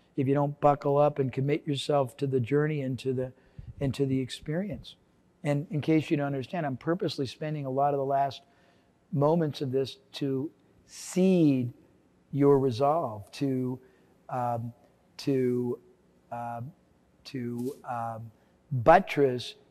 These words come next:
your commitment, not to me, but to yourself, using small, safe tests to eliminate dangerous risks and adopting funnel vision instead of tunnel vision in your thinking. You should start having everyone collect ads. You should, every ad that repeats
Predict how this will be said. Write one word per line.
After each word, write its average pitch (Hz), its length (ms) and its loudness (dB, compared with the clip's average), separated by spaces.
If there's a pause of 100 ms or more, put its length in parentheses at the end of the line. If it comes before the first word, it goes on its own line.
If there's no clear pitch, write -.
(160)
your 139 180 2
commitment, 143 580 4 (240)
not 170 260 2
to 147 100 -4
me, 151 180 -2
but 143 180 0
to 139 100 -6
yourself, 135 420 -2
using 139 240 -2
small, 139 320 0
safe 143 340 0
tests 127 320 -10
to 160 60 -2
eliminate 139 360 0
dangerous 131 380 -4
risks 127 240 -4 (360)
and 151 100 4
adopting 135 380 6
funnel 156 440 2
vision 139 320 4
instead 139 240 -2
of 143 100 -2
tunnel 143 300 -2
vision 131 280 -2
in 151 60 -4
your 160 120 -4
thinking. 180 460 -4 (400)
You 202 140 6
should 285 200 2
start 175 340 10
having 165 340 10
everyone 170 340 8
collect 151 400 8
ads. 151 300 8
You 151 80 2
should, 165 300 -2
every 170 280 10
ad 170 200 12
that 160 100 4
repeats 156 480 6